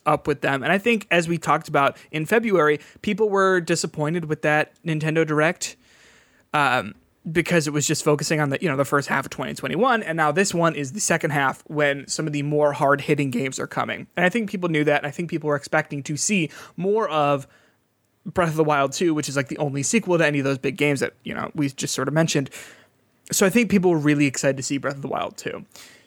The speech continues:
So I, to me, it makes sense that more people are tuning in to see what's up with Nintendo than what was up with Xbox.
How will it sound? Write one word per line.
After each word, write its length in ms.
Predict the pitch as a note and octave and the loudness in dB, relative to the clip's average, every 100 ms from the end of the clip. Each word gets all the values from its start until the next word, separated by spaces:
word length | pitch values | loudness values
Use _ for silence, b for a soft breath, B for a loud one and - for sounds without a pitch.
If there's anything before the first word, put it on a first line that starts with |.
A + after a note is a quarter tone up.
| B | B
So 140 | G3+ F3+ | 2 2
I, 140 | A3 - - | 2 -2 -2
to 80 | |
me, 220 | G#3 D4+ C#4+ | 2 2 0
it 160 | G#3 | -2
makes 200 | A3+ A3+ | -2 0
sense 160 | A3+ G3+ | 0 0
that 100 | G#3 | 0
more 160 | G3 G3 | 0 2
people 200 | G3+ F3 | 2 2
are 100 | D#3+ | 0
tuning 340 | - F#3 E3+ | 0 0 0
in 100 | D#3+ | -2
to 80 | D#3 | -2
see 240 | - D3 | -2 0
what's 220 | C#3 C#3+ | 2 2
up 100 | C#3+ | 2
with 100 | C3+ | 0
Nintendo 580 | C#3 C3+ A#3 A#3 F3+ E3+ | -4 -2 0 2 2 2
than 380 | D#3 D3+ C#3+ C#3 | 2 2 2 2
what 120 | D3 | 0
was 140 | D#3+ D3 | 0 0
up 160 | C3 | 0
with 180 | C3+ B2+ | -2 -2
Xbox. 560 | D#3+ D#3 - C#3+ D3 | -2 -2 0 0 0